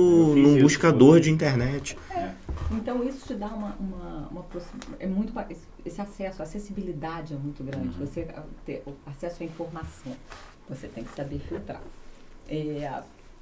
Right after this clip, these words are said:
Speaker 3: e uma coisa que, na verdade, não vou te dizer que seja maléfica, não é isso, mas é um aprendizado constante pra todo mundo. É, pra tecnologia funcionar,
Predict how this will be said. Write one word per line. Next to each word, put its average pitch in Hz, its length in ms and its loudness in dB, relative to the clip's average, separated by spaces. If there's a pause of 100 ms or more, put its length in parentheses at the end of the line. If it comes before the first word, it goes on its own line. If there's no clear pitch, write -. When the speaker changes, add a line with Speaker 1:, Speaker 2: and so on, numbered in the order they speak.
(240)
Speaker 3:
e 196 80 -4
uma 233 180 -2
coisa 196 240 -8
que, 190 80 -14
na 180 80 -8
verdade, 180 460 -8
não 202 160 -6
vou 226 100 -10
te 226 160 -16
dizer 180 280 -10
que - 80 -20
seja 170 260 -10
maléfica, 156 600 -12
não 156 100 -8
é 156 80 -6
isso, 139 460 -8
mas 160 180 -10
é 175 60 -10
um 170 60 -10
aprendizado 160 720 -10
constante 170 680 -10
pra - 140 -14
todo 165 260 -12
mundo. 139 360 -10 (920)
É, 135 280 -12 (200)
pra 175 80 -10
tecnologia 175 560 -10
funcionar, 143 500 -10